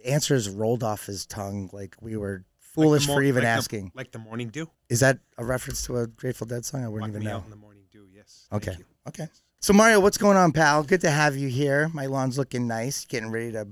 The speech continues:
Speaker 1: well, let's not even talk. Let's not talk about Mario as the landscaper. Let's talk about Mario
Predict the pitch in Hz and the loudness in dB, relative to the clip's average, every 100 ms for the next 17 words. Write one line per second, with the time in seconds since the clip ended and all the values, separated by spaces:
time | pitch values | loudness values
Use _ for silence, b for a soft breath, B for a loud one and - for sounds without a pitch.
0 | - 110 120 - 143 117 101 107 147 233 | -14 -8 -6 -2 -2 -4 -4 -6 -4 -2
1 | 311 220 185 180 165 147 127 135 131 127 | 0 4 4 4 2 2 2 2 4 2
2 | 123 107 - 107 107 104 - 110 143 196 | 0 -4 -6 -6 -6 -8 -8 -8 -6 -6
3 | - 202 160 135 110 104 107 127 143 139 | -6 -4 0 0 0 0 0 0 0 -2